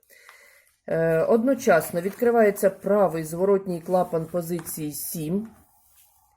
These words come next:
Е, масло через нього поступає в поршневу порожнину гідроциліндра. Якщо, е, доступ, е,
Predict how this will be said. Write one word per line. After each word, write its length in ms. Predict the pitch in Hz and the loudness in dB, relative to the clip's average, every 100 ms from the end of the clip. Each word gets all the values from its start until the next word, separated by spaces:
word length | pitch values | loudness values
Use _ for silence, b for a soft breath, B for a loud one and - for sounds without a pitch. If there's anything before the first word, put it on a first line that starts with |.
| _ b b b b b - | _ b b b b b -4
Е, 280 | 175 175 | 0 2
масло 380 | 185 254 262 220 | 4 4 4 2
через 300 | 185 214 208 | 2 2 4
нього 220 | 226 226 208 | 4 4 4
поступає 580 | 196 - 220 220 190 | -2 -2 0 4 6
в 240 | 165 - - | 4 -2 0
поршневу 840 | 220 214 - 214 196 156 165 190 190 - - | 0 0 -2 2 2 0 -4 -4 -6 -12 -2
порожнину 520 | 214 220 220 247 240 | 2 2 2 2 2
гідроциліндра. 920 | 233 226 233 - 247 233 226 220 220 B B B B | 2 2 0 0 -2 2 2 2 0 B B B B
Якщо, 580 | 190 226 226 - 294 269 | 2 2 2 2 4 6
е, 500 | 220 220 208 202 190 | 8 8 8 8 6
доступ, 800 | 156 180 233 220 - 196 180 - | 4 8 8 6 2 0 0 -2
е, 340 | 185 175 170 | 2 2 2